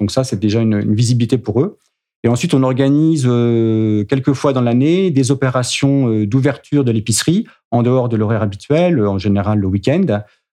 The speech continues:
euh, où là, euh, on convie aussi parfois, euh, des producteurs, euh, qui sont, euh, à côté, en fait, hein,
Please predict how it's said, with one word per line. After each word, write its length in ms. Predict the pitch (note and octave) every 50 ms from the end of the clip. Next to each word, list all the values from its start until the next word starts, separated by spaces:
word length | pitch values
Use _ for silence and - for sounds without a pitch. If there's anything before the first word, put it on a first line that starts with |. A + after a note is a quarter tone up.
| _ - G#2+
euh, 160 | A2 G#2+ G#2+
où 180 | A2+ B2 A#2+
là, 380 | A#2+ B2 B2+ C#3+ D#3+ F3 F3 E3+
euh, 100 | D3 A2
on 240 | A2+ A2+ A2 A2+ A2+
convie 400 | G#2+ - B2+ B2+ A#2+ B2+ D#3 D#3+
aussi 180 | C#3 - -
parfois, 540 | C3 - G#2+ - - - B2 B2+ D3 D#3 D3+
euh, 160 | C3 A2+ G#2+
des 140 | G2+ A#2 A2+
producteurs, 680 | A2 - B2 A2+ A#2 A2 - - A#2+ B2 B2+ B2 G2+ G2+
euh, 180 | G2 F#2+ G2
qui 120 | F2+ - G2+
sont, 380 | - - G2 F#2+ F#2 F2 E2+ D#2+
euh, 100 | D#2 D#2+
à 60 | D#2+
côté, 320 | - G2 F2 - C#3 E3
en 80 | D#3 G#2+
fait, 260 | - - C#3+ - -
hein, 140 | A2 B2+ C#3